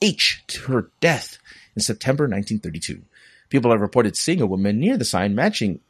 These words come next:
Entwistle's, uh, description and dressed in period clothing. Uh, some people say they've seen a female figure actually making the jump. So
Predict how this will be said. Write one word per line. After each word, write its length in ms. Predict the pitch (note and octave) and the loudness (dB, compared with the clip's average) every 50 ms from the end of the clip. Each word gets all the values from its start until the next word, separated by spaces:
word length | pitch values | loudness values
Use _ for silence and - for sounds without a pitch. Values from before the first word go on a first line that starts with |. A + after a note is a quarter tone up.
| _ _ _ _ - | _ _ _ _ -2
Entwistle's, 1300 | - B2 A#2+ A#2+ - _ _ _ - - - - _ _ - G2 A#2+ - - A2 G#2 G2 G2 F#2+ - - - - _ _ _ _ _ _ _ - | 0 2 2 2 0 _ _ _ -8 -8 -8 -8 _ _ -2 0 0 2 2 0 0 -2 -2 -4 -4 -6 -8 -10 _ _ _ _ _ _ _ 0
uh, 120 | - A2 A2 | 2 2 4
description 460 | G2+ - - - D3 - - F3+ D#3 | 4 2 2 2 2 2 4 2 2
and 140 | C3 A2+ G#2 | 2 2 2
dressed 240 | B2 C3+ D3 - | 2 2 2 2
in 80 | B2+ B2 | -2 -4
period 280 | - C3+ B2+ A#2+ A#2 - | 0 2 2 2 2 0
clothing. 520 | - A2+ G#2 - D2+ C2 B1 C#2+ F2 F2+ - _ _ - | 0 0 0 0 0 -4 -8 -8 -10 -12 -12 _ _ -10
Uh, 160 | - F#2 F2+ F#2 | -6 -4 -2 0
some 160 | - A#2+ A2 | 0 0 2
people 200 | A#2 A2 G#2+ G#2+ | 0 0 0 0
say 260 | - A#2+ A#2 C3 C#3 | 2 4 4 4 4
they've 360 | B2 - F2+ F#2 F2+ F#2 F#2 | 4 4 2 4 4 2 0
seen 280 | - - - - A#2 G2+ | -4 -4 2 4 4 4
a 40 | F2+ | 4
female 280 | - D3 F3 F#3+ F#3 | 4 4 6 6 6
figure 320 | - - B2 A#2+ C3 C3 - | 6 4 2 2 2 0 0
actually 300 | - B2 B2 - D3+ D3+ | 0 -2 0 2 2 2
making 440 | A#2 F2+ F2+ G2+ G#2 - G2 G#2 G2+ | 4 4 2 2 2 2 2 2 2
the 80 | F#2+ F#2+ | 2 0
jump. 360 | F2+ - F2 - G1+ - - - - | -2 -2 -4 -4 -4 -6 -12 -18 -14
So 240 | - - - D#2 E2 | -12 -8 -8 -8 -8